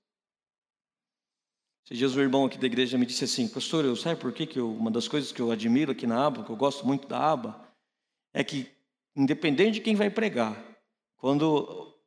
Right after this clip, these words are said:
se prega, se fala a mesma coisa, é a mesma linha, o mesmo pensamento, não fica naquela dúvida, não diverge. Nós falamos a mesma coisa, falamos a mesma língua.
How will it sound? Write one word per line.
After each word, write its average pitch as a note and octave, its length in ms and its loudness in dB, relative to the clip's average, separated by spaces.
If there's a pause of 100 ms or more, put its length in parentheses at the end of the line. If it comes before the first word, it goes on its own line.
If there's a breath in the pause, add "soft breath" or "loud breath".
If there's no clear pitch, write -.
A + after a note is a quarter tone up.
(100)
se - 180 -8
prega, F#3+ 580 2
se - 120 -8
fala C3+ 340 0
a - 20 -2
mesma F3+ 400 2
coisa, A#2 400 0
é - 20 -4
a G#2 100 -4
mesma F3 440 2
linha, C#3+ 340 -2
o A2 60 -2
mesmo C#3 420 2
pensamento, D#3+ 800 -2 (360 loud breath)
não C#3 280 4
fica E3 280 -2
naquela D3+ 360 2
dúvida, C3 420 0
não C3 160 4
diverge. C#3+ 880 0 (920)
Nós - 140 -8
falamos G3 480 4
a G3 80 4
mesma C3+ 260 0
coisa, A#2 300 -2
falamos E3+ 480 2
a D3+ 60 2
mesma B2 280 2
língua. A2 320 -2